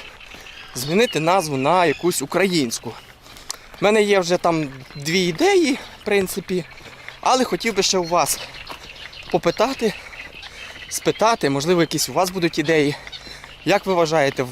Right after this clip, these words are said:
варто міняти назву каналу? І, можливо, запропонуйте якісь свої хороші варіанти. Можливо, мені щось сподобається з ваших варіантів. Тому напишіть обов'язково в коментарях.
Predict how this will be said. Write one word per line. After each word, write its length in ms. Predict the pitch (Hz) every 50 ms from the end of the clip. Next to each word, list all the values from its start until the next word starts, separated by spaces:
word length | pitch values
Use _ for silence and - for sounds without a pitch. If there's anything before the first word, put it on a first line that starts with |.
| 120
варто 340 | 127 175 208 220 220 - -
міняти 380 | 214 208 208 214 202 202 - 208
назву 340 | 202 208 208 185 - 190 -
каналу? 460 | - 190 196 202 202 202 190 190 - - - - - - - - - - - - - - - - - -
І, 160 | 185 226 240
можливо, 340 | 190 160 147 175 202 196 185
запропонуйте 540 | 147 160 - 151 - - 175 196 202 - 160
якісь 220 | 143 - 202 -
свої 280 | - - 147 170 190 175
хороші 360 | - - 151 170 160 - 160
варіанти. 480 | 147 165 160 160 151 131 117 - 123 110
Можливо, 280 | 127 123 131 160 170 165
мені 200 | 151 151 170 165
щось 240 | - - 165 170 -
сподобається 600 | - - - - - 175 160 165 160 151 - 139
з 60 | 123
ваших 320 | 120 143 151 - 156 - -
варіантів. 460 | 165 156 143 131 107 104 - - 101 - - - - - - - - - - - -
Тому 180 | - 143 185 190
напишіть 440 | 185 175 - 151 - - 202 180 165
обов'язково 440 | 135 151 151 143 - - 175 170 156
в 40 |
коментарях. 680 | - 165 160 156 139 - 147 139 123 101 98 - -